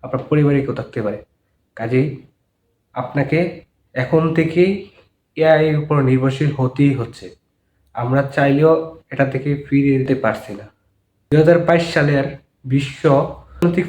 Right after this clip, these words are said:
ফোরামের রিপোর্ট অনুযায়ী, এআই প্রযুক্তি আগামী পাঁচ বছরের মধ্যে পঁচাশি মিলিয়ন চাকরির বাজার নষ্ট করবে এবং নতুন সাতানব্বই মিলিয়ন চাকরির বাজার তৈরি করবে।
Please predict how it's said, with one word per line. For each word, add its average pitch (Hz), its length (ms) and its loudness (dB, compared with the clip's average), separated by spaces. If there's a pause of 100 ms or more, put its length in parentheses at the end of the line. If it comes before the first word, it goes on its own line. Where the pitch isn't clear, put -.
ফোরামের 151 500 2
রিপোর্ট 151 440 -2
অনুযায়ী, 147 580 0 (960)
এআই 170 320 4
প্রযুক্তি 156 680 0 (300)
আগামী 151 300 0
পাঁচ 160 180 4
বছরের 151 420 0
মধ্যে 139 440 -4 (840)
পঁচাশি 165 420 0
মিলিয়ন 147 640 0 (800)
চাকরির 151 400 2
বাজার 139 360 4 (1000)
নষ্ট 131 260 -6
করবে 107 380 -8 (840)
এবং 123 420 0
নতুন 170 400 4
সাতানব্বই 165 580 0
মিলিয়ন 139 380 2
চাকরির 135 380 -2
বাজার 127 220 0
তৈরি 143 320 0
করবে। 101 240 -6